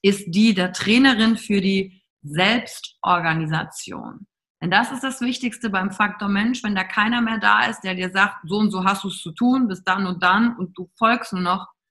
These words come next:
sondern wenn Menschen in ihrer eigenen Stärke sind. Darum kümmert sich Katharina. Was für eine Anmoderation. Herzlich willkommen, Katharina Schäfer. Woo!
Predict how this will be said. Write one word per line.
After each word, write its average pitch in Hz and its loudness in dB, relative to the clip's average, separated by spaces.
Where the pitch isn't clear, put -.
sondern 185 0
wenn 175 -2
Menschen 196 0
in 180 -6
ihrer 170 -4
eigenen 170 -2
Stärke 160 -6
sind. 160 -6
Darum 233 4
kümmert 226 0
sich 208 -8
Katharina. 208 2
Was 254 4
für 370 -2
eine 311 2
Anmoderation. 262 6
Herzlich 294 2
willkommen, 302 4
Katharina 370 2
Schäfer. 277 4
Woo! 554 4